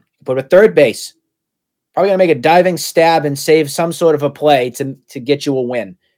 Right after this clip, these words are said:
First base, very adequate over there. And then you see him flash the leather over at second base. And that play he made on Friday night, that was a game saver.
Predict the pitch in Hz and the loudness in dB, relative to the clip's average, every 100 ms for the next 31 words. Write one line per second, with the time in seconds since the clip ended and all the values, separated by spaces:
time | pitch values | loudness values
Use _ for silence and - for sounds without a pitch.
0 | _ 185 208 - 190 110 - - _ 104 | _ 0 0 0 0 0 -6 -20 _ -2
1 | 143 175 165 156 143 143 123 120 117 113 | 2 4 4 2 0 -2 0 0 -2 -4
2 | 98 85 _ _ _ - 123 120 214 226 | -4 -8 _ _ _ -14 -10 0 2 2
3 | 175 180 185 - 143 185 170 151 156 156 | 0 -4 -10 -8 -6 -2 -2 -2 -2 -2
4 | 160 - 139 160 160 147 143 131 123 - | -2 -2 0 2 2 4 4 0 -4 -2
5 | 160 143 - 104 92 - 131 139 190 - | -4 -4 -6 -6 -8 -18 -10 -8 -6 0
6 | 185 170 147 147 139 135 - 147 147 135 | 0 0 -2 0 0 -4 -4 -2 -2 -2
7 | 135 156 - _ _ _ 143 151 147 135 | -2 -4 -6 _ _ _ -4 0 0 -2
8 | 120 127 143 143 135 120 107 95 85 | -6 -4 -2 -4 -6 -8 -8 -10 -14